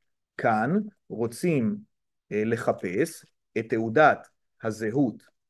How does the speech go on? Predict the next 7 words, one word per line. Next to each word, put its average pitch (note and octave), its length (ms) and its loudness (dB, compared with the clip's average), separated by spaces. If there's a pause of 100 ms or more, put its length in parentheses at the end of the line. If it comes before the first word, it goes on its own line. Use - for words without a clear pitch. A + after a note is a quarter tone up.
(880)
הספציפית B2+ 1000 -2 (360)
המוזנת A#2+ 840 0 (420)
בתא, G#2+ 520 2 (840)
age F3+ 480 8 (260)
מאה C#3 380 4
ארבעים A#2+ 420 2
ושמונה. B2 460 2